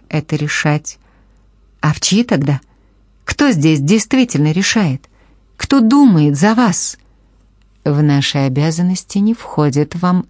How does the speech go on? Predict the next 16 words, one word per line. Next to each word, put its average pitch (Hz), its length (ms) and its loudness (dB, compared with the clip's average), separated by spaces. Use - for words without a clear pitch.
это 143 400 -2
сообщать». - 920 -8
Сердце 143 440 -2
Офелии 214 560 -2
больше 185 500 0
не 190 140 0
трепетало. 139 760 -8
Оно 165 220 4
иступлённо 180 560 0
билось 190 420 0
о 190 80 0
ребра. 147 420 -2
«Бога, 196 600 2
который 214 400 2
правит 208 360 0
миром, 262 300 4